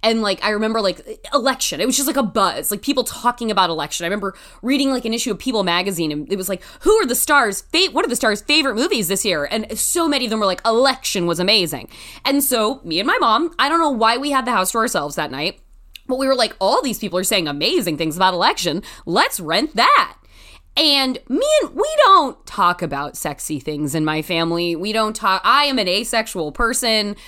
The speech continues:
We don't, like, we don't kibitz with our mom about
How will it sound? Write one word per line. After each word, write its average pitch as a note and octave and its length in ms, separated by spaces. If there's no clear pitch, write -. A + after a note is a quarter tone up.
We D4+ 200
don't, E4 320
like, G3 320
we A#3+ 180
don't C4 300
kibitz A#3+ 640
with B3+ 160
our F#3 140
mom G#3+ 340
about E3+ 380